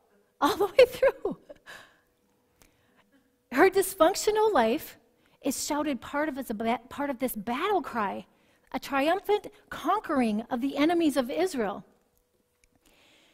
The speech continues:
"Do not take anything of the things set apart for destruction, or you yourselves will be completely destroyed, and you will bring trouble on the camp of Israel.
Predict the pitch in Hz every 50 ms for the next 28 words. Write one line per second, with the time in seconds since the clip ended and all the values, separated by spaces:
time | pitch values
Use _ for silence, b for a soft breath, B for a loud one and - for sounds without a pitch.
0 | b b b b b b b _ _ - 269 311 370 403 403 403 - - 403 381
1 | 381 311 330 370 392 370 - - 269 233 220 214 226 - b b b b b b
2 | b b - 269 262 226 262 247 - - - 311 294 302 294 294 - 330 285 -
3 | - - 269 - - 277 262 262 - 285 254 269 254 - - 285 277 - - 247
4 | 233 233 233 233 269 311 311 302 277 - - 294 277 269 247 269 233 254 233 -
5 | 254 240 - 277 269 240 269 262 220 254 - - - 247 226 202 214 220 233 262
6 | 262 269 254 233 247 240 240 - - 302 294 285 254 226 233 233 233 - 262 240
7 | - 233 214 - 254 240 220 214 185 208 196